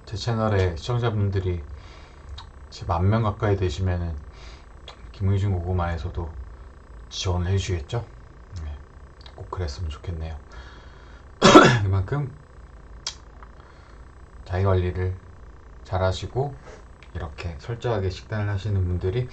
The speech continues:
제 채널에 훨씬 많아졌으면 좋겠습니다. 네, 월요일 하루 시작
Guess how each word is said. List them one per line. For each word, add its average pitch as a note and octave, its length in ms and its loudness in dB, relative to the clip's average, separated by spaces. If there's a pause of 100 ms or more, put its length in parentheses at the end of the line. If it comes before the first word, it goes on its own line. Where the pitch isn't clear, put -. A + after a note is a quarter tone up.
(300)
제 - 100 -18
채널에 E2 380 -4
훨씬 A#2 320 -2
많아졌으면 E2+ 600 -4
좋겠습니다. E2 640 -10 (840)
네, A#2 280 4
월요일 C#3+ 500 12 (160)
하루 D3 300 2
시작 C3+ 340 2